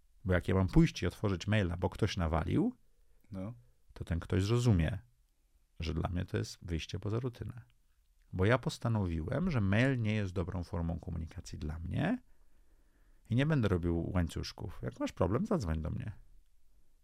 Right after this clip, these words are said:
Speaker 1: Jak chcesz coś, e, przegadać, zastanowić się, zadzwoń do mnie. Jeżeli chcesz, masz poważniejszy problem, spotkajmy się, tak? Jeżeli chcesz, żebym coś wyna-, przeanalizował, wyślij mi to,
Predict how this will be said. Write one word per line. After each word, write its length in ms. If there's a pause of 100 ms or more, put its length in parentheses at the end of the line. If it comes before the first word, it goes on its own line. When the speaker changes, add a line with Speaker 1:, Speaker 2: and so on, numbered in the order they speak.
(100)
Speaker 1:
Jak 100
chcesz 160
coś, 340
e, 80 (580)
przegadać, 500
zastanowić 460
się, 220
zadzwoń 340
do 100
mnie. 160
Jeżeli 200
chcesz, 320 (560)
masz 140
poważniejszy 560
problem, 260
spotkajmy 580
się, 180
tak? 320 (320)
Jeżeli 180
chcesz, 160
żebym 180
coś 200
wyna-, 300 (140)
przeanalizował, 640
wyślij 320
mi 120
to, 140